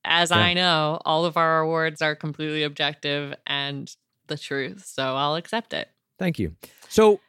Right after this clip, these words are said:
Speaker 2: before we close out, what are your general thoughts? How are you feeling about our first dip into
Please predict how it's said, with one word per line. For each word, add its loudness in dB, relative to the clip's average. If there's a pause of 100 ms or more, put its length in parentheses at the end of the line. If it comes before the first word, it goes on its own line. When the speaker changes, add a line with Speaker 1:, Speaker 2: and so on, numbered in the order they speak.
(240)
Speaker 2:
before 0
we 2
close 0
out, -2
what 4
are 2
your 2
general 0
thoughts? -8 (160)
How 4
are 2
you 2
feeling 0
about 2
our 2
first -2
dip 2
into 4